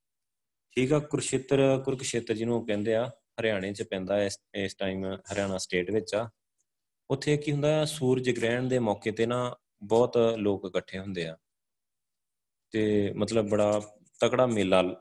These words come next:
ਲੱਗਦਾ ਆ ਉੱਥੇ। ਠੀਕ ਆ, ਜਦੋਂ ਗੁਰੂ ਪਾਤਸ਼ਾਹ ਪਹੁੰਚੇ ਤੇ ਉਦੋਂ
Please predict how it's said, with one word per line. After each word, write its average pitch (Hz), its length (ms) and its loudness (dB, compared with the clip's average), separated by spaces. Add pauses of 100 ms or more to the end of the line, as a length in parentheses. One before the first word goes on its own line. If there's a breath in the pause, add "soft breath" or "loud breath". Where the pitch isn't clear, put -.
ਲੱਗਦਾ 87 420 6
ਆ - 20 6
ਉੱਥੇ। 87 340 -4 (1040)
ਠੀਕ 110 180 2
ਆ, 123 80 8
ਜਦੋਂ 120 240 6
ਗੁਰੂ 127 160 6
ਪਾਤਸ਼ਾਹ 131 420 4
ਪਹੁੰਚੇ 127 380 4
ਤੇ 135 80 4
ਉਦੋਂ 120 260 4